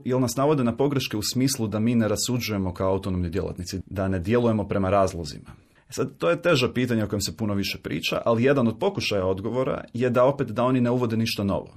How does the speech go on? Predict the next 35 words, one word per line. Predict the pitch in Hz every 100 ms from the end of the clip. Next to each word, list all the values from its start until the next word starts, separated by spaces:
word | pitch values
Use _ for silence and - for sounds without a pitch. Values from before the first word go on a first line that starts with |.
| -
da | 107
mi | 110 113
već | 113 151 151
rasuđujemo | 107 - 110 101 95 87
prema | 85 85
heuristikama, | - 85 92 - 131 117
da | 101
su | 95
heuristike | 87 104 113 - -
vrlo | 95 107 101
važan | 101 98 95
dio | 110 107 73 -
našeg | - 78 82
rasuđivanja. | - - - - - - - - - -
Dakle, | 92 95 92
kada, | 101 98 -
kada | 107 98
se | 95 98
nudge-, | 107 98 95
nudge-ovi | 101 110 104 92
oslanjaju | 87 113 156 196 107
na | 82
naše | 82 80 78 -
heuristike, | 80 90 - 117 120 - - - - _
one | 120 135 131
ne | 113 117
uvode | 151 160 131
nikakav | 139 131 123 113
novi | 110 95
utjecaj | 87 80 - 76
ili | 101 113
nas | 101 -
čine | 120 107
manje | 101 104 117 113 104 90 - - _ _
responsivnima | 113 113 107 95 95 90 90 87